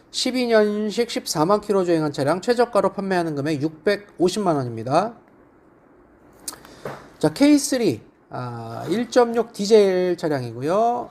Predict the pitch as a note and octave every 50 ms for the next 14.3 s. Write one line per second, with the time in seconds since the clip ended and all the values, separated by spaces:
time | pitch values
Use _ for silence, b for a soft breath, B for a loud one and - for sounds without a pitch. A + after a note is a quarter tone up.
0 | - - C#3 B2+ A#2 A#2 B2 C#3 D3 D#3+ D#3+ D#3+ F3+ F3+ F3 F3+ F3 E3 D3+ D#3
1 | - - - F#3+ A3 A#3+ A#3+ A#3+ B B B B B B B B - F#3 F#3+ -
2 | - A#3 A3+ G#3 F#3+ F3 D3+ D3+ F3+ A3 A3+ G#3+ - B3 B3 A#3+ A#3+ - G3+ E3+
3 | E3+ D3+ D3 D#3 F3+ G#3 A#3 A3+ F#3+ D#3+ C#3+ C#3 C3 B2 B2 A#2+ B2+ A#2+ A#2 -
4 | - - G3+ A#3 A#3 - C4 A3+ A#3 A3 A3 A3 G#3+ G3+ F3+ D#3+ C#3 B2 A#2+ -
5 | B2+ B2+ D3 F3 G3+ A3 A#3 B B B B B B B - - - C4+ B3+ C#4
6 | C4+ B3+ B3+ B3 B3 A#3+ A#3+ A#3+ A#3 A#3 A#3 A#3 A#3 A#3 A3+ - - _ _ _
7 | _ _ _ _ _ - D#3+ D#3 D#3 D#3+ - B3 C#4+ C4+ B3+ A#3+ A3+ A#3 B3+ C4
8 | B3 - E3 E3 F#3+ G3+ F#3+ G#3+ G3+ - G#3 F#3+ - E3+ D#3 C#3 C3+ B2+ A#2+ A#2
9 | A2+ - B2 A#2 A2+ B2+ D3+ F#3 G#3+ A#3 - - _ _ - _ _ _ _ _
10 | _ _ _ _ _ _ _ _ _ _ _ - _ - - - - - - -
11 | - - - - - - - - - - - - - - - B B B B B
12 | B B B B B - - G2+ G#2+ - E3 F3 F#3 E3 C3+ B2 A#2+ C#3+ B2+ C3
13 | A#2+ A2 A#2 B2+ D#3+ E3+ E3 - F3+ - F3 E3+ - - - - G3+ G3 F#3+ F3+
14 | D#3+ D3+ C#3 C3 -